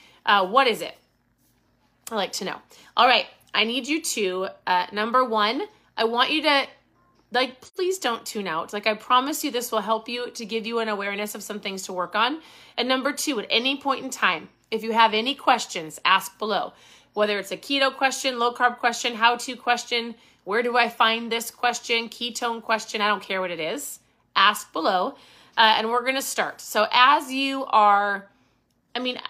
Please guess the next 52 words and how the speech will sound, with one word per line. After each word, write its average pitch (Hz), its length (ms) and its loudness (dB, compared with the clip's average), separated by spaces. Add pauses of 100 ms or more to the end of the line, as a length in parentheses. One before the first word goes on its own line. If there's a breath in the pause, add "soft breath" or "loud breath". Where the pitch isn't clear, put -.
(100)
and 254 180 4
I 240 120 4
also 262 340 2
realize 202 400 0
that - 160 -6
most 202 220 -8
of 202 100 -10
you 208 80 -12
probably 196 320 -4
aren't - 160 -6
taking 196 340 -8
notes. 170 380 -8
I'm 311 240 4
used 269 300 -4
to 233 80 -2
listening, 202 540 -4
just 247 200 -8
so 302 60 -6
you 277 100 -2
know, 196 140 -4
this 220 180 -6
is 285 160 -8
me. 214 300 -8 (360 soft breath)
When 202 140 -2
I 269 380 4
am 269 120 -2
going 247 180 0
to 233 120 -8
listen 220 340 -6
to 262 60 -6
somebody, 202 640 -6 (320)
so 240 180 -6
for, 254 200 -2 (100)
for 240 160 -4
instance, 196 420 -6
I 202 80 2
was, 196 440 -4 (280)
we 214 120 0
worked 220 260 2
out 269 180 6
this 262 220 -6
morning, 240 480 0 (340 soft breath)
took 233 160 -6
a 226 60 0
shower. 233 520 4
When 208 140 0
I'm 208 140 0
showering, 262 640 4
when 214 120 0
I'm 220 180 2
getting 277 260 -2
ready, 247 500 2